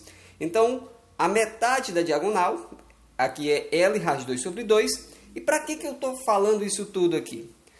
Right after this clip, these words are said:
Porque a gente pode misturar essa ideia aqui com geometria analítica e falar o seguinte: a distância do C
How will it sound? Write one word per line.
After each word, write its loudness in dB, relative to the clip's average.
Porque 0
a 2
gente -6
pode 0
misturar 2
essa 0
ideia 4
aqui -8
com -2
geometria 0
analítica -6
e -2
falar 4
o 0
seguinte: -4
a 2
distância 0
do -6
C 4